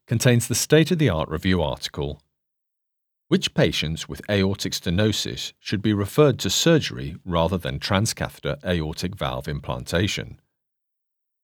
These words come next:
by Stefan Windecker from the University Hospital in Bern, Switzerland.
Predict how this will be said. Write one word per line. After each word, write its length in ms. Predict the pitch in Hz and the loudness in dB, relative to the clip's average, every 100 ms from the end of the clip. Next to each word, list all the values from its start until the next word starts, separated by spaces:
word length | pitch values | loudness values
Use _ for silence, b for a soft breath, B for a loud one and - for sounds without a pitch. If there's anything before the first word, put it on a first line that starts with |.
| _ | _
by 80 | 80 | -8
Stefan 340 | - 73 73 71 | -2 -2 -4 -4
Windecker 600 | 82 82 71 62 85 90 | -2 0 -2 -4 -4 -4
from 180 | 92 80 | -4 -2
the 80 | |
University 480 | 78 78 76 73 78 | -2 -2 -4 -6 -8
Hospital 640 | - 92 - - 71 90 - | -8 -6 -6 -8 -8 -8 -6
in 160 | 104 | -4
Bern, 440 | 98 143 85 64 65 | 4 4 4 0 -4
Switzerland. 720 | - 113 - 67 64 78 67 | -2 -2 -2 -4 -6 -8 -14